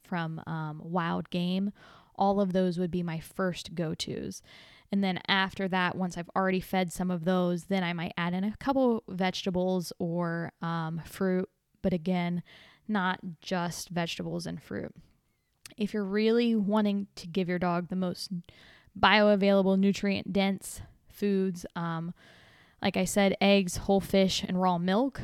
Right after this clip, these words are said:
are gonna be up there, but closely behind that is gonna be organs. So finding liver or kidney or spleen.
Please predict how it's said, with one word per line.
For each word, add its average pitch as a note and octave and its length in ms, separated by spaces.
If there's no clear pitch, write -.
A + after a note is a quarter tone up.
are G#3+ 100
gonna A3+ 120
be G#3+ 160
up A3 140
there, A3+ 240
but G3 200
closely A3+ 360
behind F#3 400
that F#3 140
is F3+ 80
gonna F3+ 180
be F3 320
organs. F3+ 600
So F3+ 380
finding G3+ 580
liver F#3+ 640
or F3 240
kidney F#3+ 840
or - 140
spleen. F#3 880